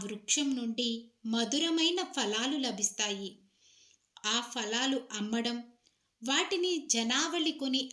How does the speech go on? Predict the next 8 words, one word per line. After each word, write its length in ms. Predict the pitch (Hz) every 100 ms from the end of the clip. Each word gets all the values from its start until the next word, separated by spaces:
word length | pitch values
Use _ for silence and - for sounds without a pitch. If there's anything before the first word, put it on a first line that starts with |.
| 208
ఆరగించడం 800 | 202 226 240 294 294 311 311 302
లాంటి 420 | 269 262 247 233
కార్యక్రమాలు 1000 | - 214 202 214 294 - 285 285 277 254
సంభవిస్తాయి. 1000 | - 202 190 208 208 - 202 196 196 190 - _ _ _ - - - _ _ _ -
ఈ 180 | 220 233
సర్వ 420 | - 208 196 226
కార్యక్రమ 960 | 233 - 202 214 277 285 269 269 262 240 - _ _ _ _ _ _ -
తతంగమంతా 1200 | 233 226 311 381 381 349 320 269 262 254 226 220